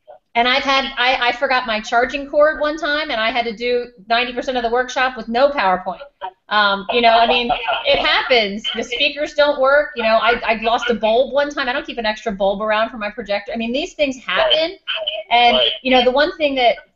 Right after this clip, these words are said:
Speaker 1: that I think Ruben brought to the point, too, just because you get set back fifteen minutes, you could be set, set back because the room's not ready, whatever it is.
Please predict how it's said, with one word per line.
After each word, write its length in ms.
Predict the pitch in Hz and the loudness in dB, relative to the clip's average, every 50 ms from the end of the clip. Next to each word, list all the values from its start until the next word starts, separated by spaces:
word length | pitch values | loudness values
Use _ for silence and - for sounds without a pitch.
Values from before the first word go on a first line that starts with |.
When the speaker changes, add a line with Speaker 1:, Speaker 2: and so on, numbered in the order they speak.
| - 196 190 - 247 240 - | -20 -20 -14 -12 -14 0 4
Speaker 1:
that 120 | 233 233 | 6 6
I 80 | 226 226 | 6 4
think 180 | 226 247 220 | 2 -2 -2
Ruben 220 | 220 240 240 240 226 | 0 0 0 0 0
brought 180 | 214 214 214 214 | 0 0 0 0
to 80 | - | -4
the 80 | 202 196 | -12 -10
point, 260 | - 226 208 202 196 | -6 -6 -6 -6 -4
too, 300 | - 277 269 233 196 190 190 - _ _ _ _ - - - 294 285 - - | 0 2 2 4 2 0 -4 -8 _ _ _ _ -8 -8 -6 -6 -8 0 2
just 260 | 269 294 294 285 - | 4 4 4 2 -2
because 380 | 311 302 - 269 277 269 254 | -8 -6 0 2 2 2 2
you 80 | 247 240 | 2 2
get 180 | 240 240 226 - | 2 2 2 0
set 320 | - - 262 247 247 247 | 0 2 2 2 4 4
back 340 | 240 202 202 220 247 - - - - - - - | 2 2 2 0 -2 -4 -6 -8 -8 -10 -6 -2
fifteen 400 | - 254 254 247 - - 247 240 | 0 0 0 0 -2 -4 -2 -2
minutes, 400 | 233 214 220 240 247 247 - - | -2 -2 -2 -2 -2 -4 -6 -8
you 120 | 240 240 233 | -8 -6 -4
could 140 | - 254 220 | -4 -4 -4
be 100 | 254 247 | -4 -6
set, 380 | 254 - 262 240 - - - | -2 0 0 0 0 -4 -10
set 300 | - - - 254 233 - | -16 -4 0 0 2 2
back 220 | 240 233 240 247 254 | 2 2 0 0 -2
because 240 | 240 262 247 233 | -2 0 0 2
the 100 | 240 233 | 2 0
room's 300 | 214 247 277 302 285 269 | 2 2 2 2 0 0
not 180 | 240 202 180 - | -2 -2 -2 -2
ready, 220 | 185 185 180 185 | -2 -4 -4 -4
whatever 400 | 185 202 214 233 240 226 233 233 | -4 2 4 4 4 6 4 2
it 80 | 226 220 | 2 0
is. 480 | 214 214 226 247 285 294 - - - | 0 0 0 -2 -2 -4 -10 -20 -20